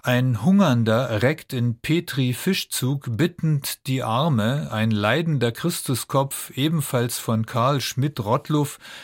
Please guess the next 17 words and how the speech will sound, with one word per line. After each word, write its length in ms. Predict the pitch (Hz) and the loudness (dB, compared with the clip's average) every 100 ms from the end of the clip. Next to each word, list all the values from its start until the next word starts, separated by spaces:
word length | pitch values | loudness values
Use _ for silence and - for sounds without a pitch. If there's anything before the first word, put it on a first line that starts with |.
| - | -14
trägt 320 | - 127 143 - | 0 0 0 0
sogar 320 | 139 127 120 | -2 0 0
das 200 | 117 - | -2 -2
Datum 420 | 117 147 - 127 | 0 0 0 2
neunzehnhundertachtzehn 960 | 113 120 - 113 110 151 - - 101 98 | 2 2 0 0 0 -4 -2 -4 -4 -4
auf 160 | 104 | -4
der 120 | - | -4
Stirn, 520 | 107 - 139 110 82 76 - - - - - | -4 0 0 0 -4 -14 -16 -14 -14 -16 -6
während 400 | 110 110 117 110 | 2 2 2 0
in 220 | 117 113 | 0 0
Ludwig 600 | 113 117 151 - 135 113 | 2 0 0 0 -2 0
Meitners 680 | 107 107 156 - 127 120 - | 2 2 0 0 2 0 -4
Bleistiftzeichnung 1300 | - 110 139 - - 104 - - 107 104 - 127 120 | -2 0 0 -2 -4 -4 -4 -4 -2 -2 0 0 0
eine 200 | 101 104 | -2 -2
Stadtlandschaft 960 | 107 - 123 - 104 101 - 104 - - | -2 -2 -2 0 -2 0 0 -2 -2 -4
perspektivisch 920 | 120 110 - 110 - 143 131 117 - | -2 0 -2 -4 0 0 2 0 0
auseinanderdriftet. 1500 | 120 107 117 110 113 123 92 - 107 98 - - 80 - | -2 0 2 4 4 2 0 0 -2 -2 -6 -10 -12 -16